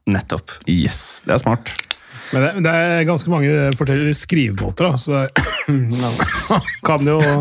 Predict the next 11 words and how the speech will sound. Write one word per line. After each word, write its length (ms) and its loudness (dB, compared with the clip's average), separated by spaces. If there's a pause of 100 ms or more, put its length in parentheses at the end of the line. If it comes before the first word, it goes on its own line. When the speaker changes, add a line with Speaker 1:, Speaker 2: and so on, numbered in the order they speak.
(600)
Speaker 3:
<laughs> 20 -20 (640)
jeg 180 0
kan 160 0
jo 140 4 (400)
velge 400 2 (460)
å 160 2
skrive 520 -4
med 80 -6
K, 140 0 (440)
C 280 0
H, 140 4